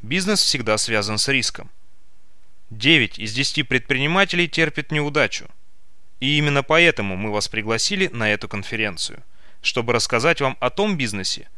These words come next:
в котором вы будете максимально защищены. Потому что вы начинаете бизнес с небольшими инвестициями.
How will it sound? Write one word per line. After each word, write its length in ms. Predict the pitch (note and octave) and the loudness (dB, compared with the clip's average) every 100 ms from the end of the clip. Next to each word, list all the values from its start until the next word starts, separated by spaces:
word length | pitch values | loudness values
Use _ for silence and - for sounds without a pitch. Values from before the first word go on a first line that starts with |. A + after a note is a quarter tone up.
| - | -12
в 120 | - | -6
котором 400 | - B2 C3 A2+ | -2 0 0 0
вы 60 | G#2+ | -2
будете 340 | G#2 G#2 F#2+ | -4 -4 -4
максимально 580 | G#2 G2+ - G#2+ B2+ D3+ | -4 -2 -2 0 0 0
защищены. 680 | B2 A2+ - - A2 F#2+ - - - - - - - - - - - - - | -2 0 0 0 -2 -6 -8 -12 -12 -12 -12 -12 -12 -12 -12 -12 -12 -12 -8
Потому 320 | A#2 C#3 D3+ | 2 2 2
что 180 | - B2+ | 0 0
вы 200 | D#3+ A#3 | 0 0
начинаете 560 | G3+ D#3+ D3 B2+ A2+ | 2 2 4 2 0
бизнес 460 | A#2+ A2+ G2 F2 - | -2 -2 0 -6 -8
с 140 | - - | -6 -4
небольшими 640 | A2+ A2+ A2 B2+ B2 C3+ | 0 2 4 2 0 -2
инвестициями. 840 | C3+ C#3 - F#3 - G#2 E2+ E2 | -2 -2 -2 -2 -4 -4 -6 -10